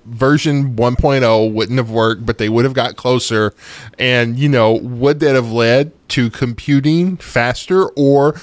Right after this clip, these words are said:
would we have achieved a level of automation below what we have now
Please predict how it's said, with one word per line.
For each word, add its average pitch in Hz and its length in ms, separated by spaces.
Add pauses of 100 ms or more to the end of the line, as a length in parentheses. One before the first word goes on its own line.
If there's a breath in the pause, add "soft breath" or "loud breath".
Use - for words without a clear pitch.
(140 loud breath)
would 143 160
we 143 180
have 131 240
achieved 156 840
a 120 100
level 127 520
of 117 120
automation 120 880 (340 loud breath)
below 123 340
what 123 200
we 117 140
have 107 280
now 117 500